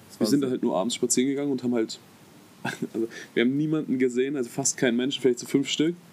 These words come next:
Speaker 2: Und
Speaker 1: Ja.
Speaker 2: so ein paar Jugendliche, die im Park gechillt haben.
Speaker 1: Ohne Musik.
Speaker 2: Ohne Musik, ohne Licht.
Speaker 1: Ja.
Speaker 2: What
Speaker 1: Sehr
Speaker 2: the fuck?
Speaker 1: skurril, sehr, sehr skurril.
Speaker 2: <laughs> Also
Speaker 1: Da hab ich mich auch gewundert.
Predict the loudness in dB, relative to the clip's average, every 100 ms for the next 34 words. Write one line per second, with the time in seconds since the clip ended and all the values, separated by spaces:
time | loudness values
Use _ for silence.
0 | -20 -4 0 2 2 -2 -2 -2 0 0
1 | 0 0 0 0 0 0 -2 -6 -2 -2
2 | 0 -2 0 0 0 -2 -2 0 0 0
3 | -2 -2 2 4 4 4 0 0 0 -2
4 | -4 -12 -20 -20 -20 2 4 6 4 0
5 | 2 2 0 -4 -14 -16 -6 -2 0 -2
6 | -4 -20 -20 -20 -20 -12 -4 2 2 0
7 | 2 4 4 2 0 -2 2 4 6 4
8 | 0 0 0 2 2 2 2 0 -2 2
9 | 2 4 0 0 -2 -2 -4 -2 -2 -4
10 | -4 -4 -4 -6